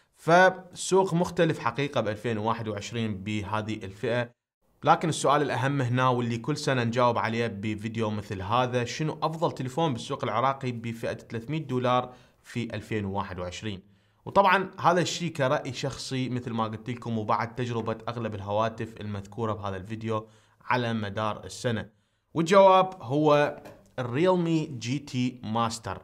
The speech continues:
بالنسبة إلي بالفئة المتوسطة اللي تكلمنا عنها من بين كل التليفونات المذكورة، هذا التليفون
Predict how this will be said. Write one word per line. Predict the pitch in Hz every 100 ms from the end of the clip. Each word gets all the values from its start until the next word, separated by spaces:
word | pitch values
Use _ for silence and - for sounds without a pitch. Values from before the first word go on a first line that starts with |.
| -
بالنسبة | 113 143 - -
إلي | 131 135 131
بالفئة | 110 107 123 123 - 107 - 123 123 107
المتوسطة | 113 110 110 143 - 123 139 139 - _ -
اللي | 117 123
تكلمنا | 123 123 131 127
عنها | 113 127 120
من | 113 113
بين | 117 117
كل | 151 156
التليفونات | 156 123 120 120 117
المذكورة، | 113 110 - 117 117 117 - - _ -
هذا | 175
التليفون | 190 196 185 - 180 180